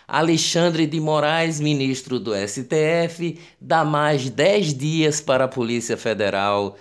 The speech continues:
investigar mensagens do presidente Bolsonaro. A medida de Alexandre de Moraes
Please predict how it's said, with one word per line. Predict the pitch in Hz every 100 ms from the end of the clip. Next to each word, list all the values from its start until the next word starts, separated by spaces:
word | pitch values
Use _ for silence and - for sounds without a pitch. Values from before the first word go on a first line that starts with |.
| - _
investigar | 147 139 139 131 117 104 113
mensagens | 117 113 110 - 110 120 123 113 113 110 101
do | 101 156
presidente | 170 139 123 107 90 104 113 - 107
Bolsonaro. | 95 - 131 156 151 117 95 82 78 73 - _ _ _ -
A | 110
medida | 113 87 92 85
de | 82 90
Alexandre | 87 85 - 82 82 87
de | 101
Moraes | 117 131 156 170 175 -